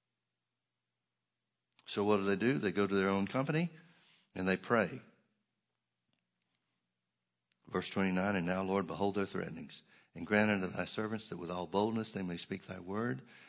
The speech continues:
by stretching forth thine hand to heal, and that signs and wonders may be done by the name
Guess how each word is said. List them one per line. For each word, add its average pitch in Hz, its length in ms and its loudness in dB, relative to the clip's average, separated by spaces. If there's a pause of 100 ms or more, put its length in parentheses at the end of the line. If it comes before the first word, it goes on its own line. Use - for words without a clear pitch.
(120)
by - 160 -6
stretching 139 480 -2
forth 135 280 -2
thine 147 160 -6
hand 123 260 -2
to 117 60 -2
heal, 131 320 -4 (320)
and 82 100 -10
that 78 120 -8
signs 123 340 -2
and 117 160 -2
wonders 117 400 -6
may 104 80 -8
be 90 120 -14
done 104 380 -2 (440)
by 92 200 -2
the 78 160 -6
name 82 640 -8